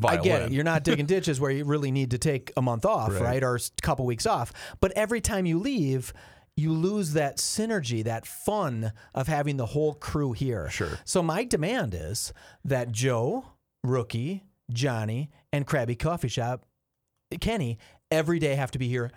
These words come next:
Speaker 1: no matter what.
Speaker 2: <laughs>
Speaker 1: Two-hour shows per day,
Speaker 2: Okay.
Speaker 1: period. Is that
Speaker 2: Those are your,
Speaker 1: possible?
Speaker 2: that's your list of demands?
Speaker 1: Yeah, I mean, Joe Rogan can do three hours. Why can't you guys punch it to two hours?
Speaker 2: Why don't you talk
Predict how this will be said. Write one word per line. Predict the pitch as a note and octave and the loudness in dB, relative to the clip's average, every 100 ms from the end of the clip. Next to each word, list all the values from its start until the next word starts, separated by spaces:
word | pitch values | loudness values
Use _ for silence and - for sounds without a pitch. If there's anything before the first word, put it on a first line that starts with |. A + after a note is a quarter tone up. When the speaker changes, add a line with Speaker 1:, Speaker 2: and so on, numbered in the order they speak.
| - | -2
Speaker 1:
no | C#3 C#3 | 2 4
matter | C3+ B2 A#2+ | 2 2 2
what. | A2+ A#2 - | 0 -2 -8
Speaker 2:
<laughs> | - | -2
Speaker 1:
Two-hour | - C#3+ B2+ | 2 4 2
shows | B2+ A#2 | 0 -2
per | - A2 | 0 -2
day, | G#2 G2 - | 0 -4 -4
Speaker 2:
Okay. | - C3 | 0 2
Speaker 1:
period. | G2 F2+ - - - - - | 0 -4 -10 -14 -20 -18 -4
Is | D#3+ | 4
that | D#3 | 4
Speaker 2:
Those | C#3 | 6
are | C#3+ | 2
your, | D3 | 2
Speaker 1:
possible? | C#3 | 2
Speaker 2:
that's | C#3+ C#3+ | 2 2
your | D3 | 0
list | C#3+ - | 0 -2
of | C3 | -2
demands? | B2 A#2+ C3+ G3 | 0 0 0 0
Speaker 1:
Yeah, | D#4 | 2
I | |
mean, | C4+ | 2
Joe | F#3+ B3+ | 2 4
Rogan | C4+ A3 B3 F#3+ | 4 2 0 -2
can | D#3 | 0
do | D3+ | 0
three | C#3 C3+ | 2 0
hours. | B2+ B2 C3 | 2 0 0
Why | F3 | -2
can't | A3+ G3 | -2 0
you | F#3+ | 0
guys | D#3+ - | 0 2
punch | E3 E3 | 0 0
it | D#3 | -2
to | C3+ | -2
two | D3+ E3+ | 0 0
hours? | A#2 - - G#2+ | 0 -6 -4 2
Speaker 2:
Why | B2 | 2
don't | A3 - | 2 -2
you | F#3+ | -2
talk | - F#2 A#2+ - | 0 0 -2 -8